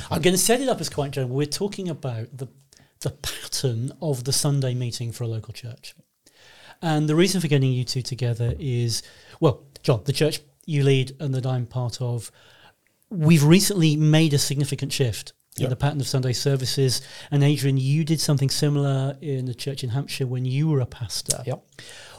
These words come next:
Speaker 1: We'll get on to just what that is, 'cause it's quite unusual. What you've both done, it's not unheard of in this country, but it is fairly unusual. So we're gonna, we'll come to that. Um, but before we get there, just describe, um, the kind of church that,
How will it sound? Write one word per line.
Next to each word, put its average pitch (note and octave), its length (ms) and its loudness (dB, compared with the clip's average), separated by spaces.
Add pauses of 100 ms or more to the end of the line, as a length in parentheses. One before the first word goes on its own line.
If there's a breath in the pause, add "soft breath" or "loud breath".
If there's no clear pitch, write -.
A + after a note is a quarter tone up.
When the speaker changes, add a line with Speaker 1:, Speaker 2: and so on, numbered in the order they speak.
(140 loud breath)
Speaker 1:
We'll F3+ 240 6
get A#3 200 2
on C#4 140 2
to F3+ 200 -4
just F3+ 240 0
what D#3+ 320 -2 (200)
that C#3 200 -2
is, C3+ 160 0
'cause C#3 180 -2
it's - 120 -2
quite - 460 0
unusual. D#3+ 420 0
What F#3+ 140 0
you've G3+ 180 -4
both G3 480 -6
done, C#3+ 220 0
it's C#3 140 -8
not G#3 120 0
unheard D3 480 0
of B2+ 100 -2
in A#2+ 80 -4
this C3 160 -8
country, - 400 -8 (420 soft breath)
but D3 160 -4
it C#3+ 120 -4
is D#3+ 120 -4
fairly C3 280 -2
unusual. B2 460 -8
So - 120 -4
we're D#3 80 0
gonna, F3+ 200 -4 (100)
we'll D#3 100 -2
come C#3+ 200 -4
to B2+ 100 -6
that. - 260 -12 (880 loud breath)
Um, C#3 440 -4 (340)
but D#3 180 0 (220)
before A3 360 -2
we C#4 140 -4
get E3+ 160 -2
there, E3 100 -4
just A#3 260 -4
describe, C#3+ 840 -2
um, D3 540 -2
the D3+ 80 -2
kind C#3+ 360 -4
of B2+ 100 -8
church - 460 -6
that, B2+ 140 -4